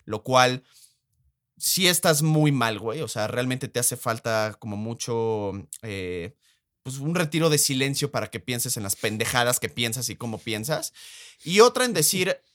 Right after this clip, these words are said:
que, por ejemplo, esto es algo que dicen muchos como influencers gringos, que sí digo, güey, creo que te falta un poquito de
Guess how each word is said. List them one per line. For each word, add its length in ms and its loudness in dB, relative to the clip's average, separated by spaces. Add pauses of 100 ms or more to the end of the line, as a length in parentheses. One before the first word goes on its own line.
que, 100 0
por 160 0
ejemplo, 240 -2
esto 120 -2
es 100 2
algo 180 0
que 100 -6
dicen 260 -2
muchos 340 -4
como 320 -6
influencers 640 -6
gringos, 380 -4
que 80 -6
sí 120 -2
digo, 220 -2
güey, 380 0 (680)
creo 160 0
que 120 0
te 120 -2
falta 540 2
un 180 0
poquito 720 -2
de 540 -2